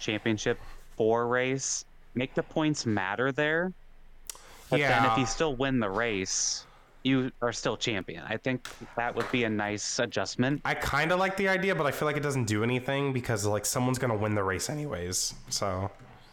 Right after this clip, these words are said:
Speaker 2: like,
Speaker 1: Yeah,
Speaker 2: one of
Speaker 1: but
Speaker 2: them's
Speaker 1: at least in that scenario, if one of them doesn't, which it has not happened yet in
Speaker 2: Yeah,
Speaker 1: this
Speaker 2: in
Speaker 1: format.
Speaker 2: Cup, yeah.
Speaker 1: But, like, yeah, if it were to happen, though, it would go back to points and, or we're, you know, I think that'd be fine.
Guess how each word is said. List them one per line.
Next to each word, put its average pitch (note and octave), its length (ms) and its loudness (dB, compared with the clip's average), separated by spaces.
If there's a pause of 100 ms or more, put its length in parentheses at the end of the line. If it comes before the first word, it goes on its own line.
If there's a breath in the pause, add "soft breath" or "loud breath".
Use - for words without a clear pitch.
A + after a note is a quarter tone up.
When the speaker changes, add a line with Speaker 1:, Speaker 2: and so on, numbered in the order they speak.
(480 loud breath)
Speaker 2:
like, A#2 160 -8
Speaker 1:
Yeah, D3+ 300 4
Speaker 2:
one G#2 100 2
of - 60 4
Speaker 1:
but - 40 4
Speaker 2:
them's F#2 260 0
Speaker 1:
at D3+ 100 2
least F3 240 2
in D#3+ 100 4
that C#3 180 0
scenario, A2 1160 2 (680)
if C#3+ 220 0
one B2+ 200 2
of A#2 80 -2
them G#2 280 0
doesn't, G#2 340 -2
which G#2+ 200 0
it A#2+ 100 0
has B2+ 260 -2
not D#3+ 180 2
happened D#3 360 -2
yet F#2+ 220 0
in G2 100 -2
Speaker 2:
Yeah, G#2 80 4
Speaker 1:
this F2+ 140 0
Speaker 2:
in - 60 -4
Speaker 1:
format. G2 300 0
Speaker 2:
Cup, E2+ 300 -2 (160)
yeah. F2+ 360 0
Speaker 1:
But, B2 140 0
like, B2 240 0 (1000)
yeah, F#2 260 -2 (100)
if C3 220 0
it A2+ 240 0
were F#3+ 240 2
to G3 100 2
happen, C#3+ 520 -2
though, E2+ 400 0
it G#2+ 80 0
would A2 120 2
go A2+ 100 0
back G#2 200 -2
to G#2 80 -6
points F#2+ 540 -2
and, F2+ 260 -4 (500)
or G#2+ 120 -2
we're, G#2+ 160 -2 (320)
you A#2 140 2
know, D#2 140 -6
I G#2 120 -4
think A2+ 180 -4
that'd G2+ 160 -2
be F#2+ 100 -6
fine. A#1+ 400 -8